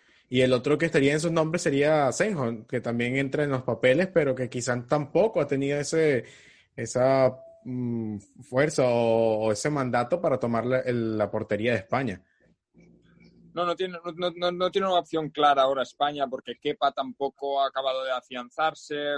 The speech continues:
Speaker 2: como que parece mucho. Ahora el Athletic de Bilbao ha sacado un portero nuevo, Unai Simón, que dicen que es, eh, una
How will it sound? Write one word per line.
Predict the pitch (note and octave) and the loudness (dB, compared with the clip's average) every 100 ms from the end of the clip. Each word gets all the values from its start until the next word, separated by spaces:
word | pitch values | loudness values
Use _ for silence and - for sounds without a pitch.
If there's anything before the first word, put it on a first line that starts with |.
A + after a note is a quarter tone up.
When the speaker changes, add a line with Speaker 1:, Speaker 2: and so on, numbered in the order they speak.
| C3+ | -6
Speaker 2:
como | A#2+ B2 - | -14 -14 -12
que | |
parece | A2+ A#2+ - A#2 A#2+ | -6 -6 -6 -12 -8
mucho. | C#3+ D#3 - D3 C#3+ | -8 -8 0 2 2
Ahora | C#3+ | 2
el | |
Athletic | C#3 C3+ B2+ B2 | 0 0 -6 -6
de | C3+ | -6
Bilbao | C3 C#3 C#3 | 0 0 0
ha | |
sacado | - C3+ C3 | -4 -6 -6
un | B2 | -6
portero | A#2+ - B2 B2 | -8 -4 -4 -4
nuevo, | B2+ C3 B2+ | -6 -6 -6
Unai | B2 B2+ | -6 -10
Simón, | B2+ - A#2+ B2+ B2 B2 A#2 | -10 -14 -4 -4 -4 -10 -4
que | A#2 A#2 A2 _ | -2 -2 -4 _
dicen | A#2 A2 A#2+ A#2+ A#2+ | -20 -20 -14 -12 -6
que | A#2 | -6
es, | - | -2
eh, | A2+ G#2 G#2 G#2 G2+ G2+ G#2 | 2 2 2 2 -2 -4 -12
una | A2 G#2+ | -6 0